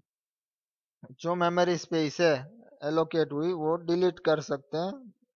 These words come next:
डिलीट कीवर्ड से in destructor, डिस्ट्रक्टर के अंदर।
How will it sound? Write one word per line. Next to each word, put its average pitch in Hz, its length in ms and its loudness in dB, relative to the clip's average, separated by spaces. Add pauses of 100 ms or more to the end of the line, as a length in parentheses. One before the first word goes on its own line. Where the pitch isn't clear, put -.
(280)
डिलीट 156 440 -2
कीवर्ड 160 540 0
से 156 260 -2 (680)
in 165 220 -6 (460)
destructor, 156 1200 -6 (220)
डिस्ट्रक्टर 147 640 -6 (100)
के 165 160 -2 (340)
अंदर। 156 380 -4